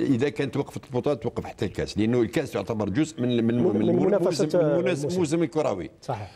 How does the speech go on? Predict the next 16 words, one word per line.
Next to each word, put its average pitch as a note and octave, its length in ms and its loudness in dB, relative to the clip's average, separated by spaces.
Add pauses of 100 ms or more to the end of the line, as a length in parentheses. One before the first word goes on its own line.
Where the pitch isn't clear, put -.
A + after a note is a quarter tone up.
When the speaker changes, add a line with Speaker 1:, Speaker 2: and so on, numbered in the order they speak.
(460)
Speaker 1:
الكأس D#3 500 2
ديجا E3+ 380 2
أثيرت E3 480 2
في C#3+ 180 0
بداية C#3+ 540 2
ال-، C3+ 180 -2
ال-، A#2+ 340 2
ال-، A2 200 2
ال-، F#2+ 760 0
الجائحة A#2+ 520 0
ال-، A2+ 160 -4
ال-، E2+ 320 0
ال-، C#2 600 -10
تاع D#2 140 -2
الكورونا G2+ 540 -2
هذه، C3+ 240 2